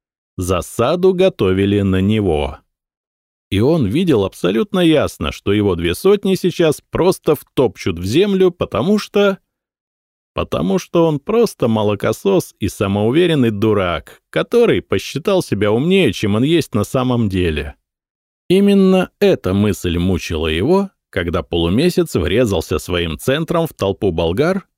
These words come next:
многие из которых в горячке и не заметили, что попали в западню. Крылья же полумесяца начали разворачиваться вперёд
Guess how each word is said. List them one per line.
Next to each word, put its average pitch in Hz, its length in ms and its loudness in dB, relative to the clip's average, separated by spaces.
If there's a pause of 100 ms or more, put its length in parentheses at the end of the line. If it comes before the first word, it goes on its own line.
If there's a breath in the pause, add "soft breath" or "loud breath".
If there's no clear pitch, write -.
(120)
многие 135 500 0
из - 100 -4
которых 147 460 0
в 110 60 -2
горячке 113 540 0
и 120 80 2
не 202 120 2
заметили, 110 640 0
что - 200 -6
попали 113 520 -2
в 127 80 -2
западню. 90 880 -4 (760)
Крылья 92 480 0
же 78 180 -4
полумесяца 170 760 0
начали 117 380 0
разворачиваться 92 800 -2
вперёд 90 400 -4